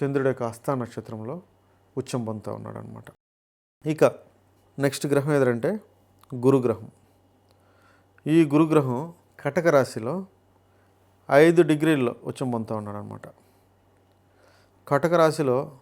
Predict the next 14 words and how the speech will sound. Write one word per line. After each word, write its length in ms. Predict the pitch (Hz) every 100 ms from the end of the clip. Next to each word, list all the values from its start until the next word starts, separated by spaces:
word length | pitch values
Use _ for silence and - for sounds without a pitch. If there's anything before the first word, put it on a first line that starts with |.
| _
ఐదు 280 | - 143 151
డిగ్రీలు 400 | 143 139 147 143
అనేది 420 | 127 120 117 196 220 _ _ _ _ _ 151
పుష్యమి 340 | 151 190 175
నక్షత్రాన్ని 480 | 151 127 127 127 151
సూచిస్తుంది 480 | 147 120 120 110 107
అనమాట. 240 | 107 107 - _ _ _ _ _ _ _ _ _ _ _ 139
ఈ 160 | 139
పుష్యమి 560 | 135 135 147 - 185 180
నక్షత్రానికి 560 | 160 156 147 151 143
అధిపతి 360 | 135 135 147 143
ఎవరంటే 400 | 127 120 117 151
శని. 280 | 143 127 117 - _ _ _ _ _ _ _ _ _ _ _ -
ఇక్కడ 220 | 135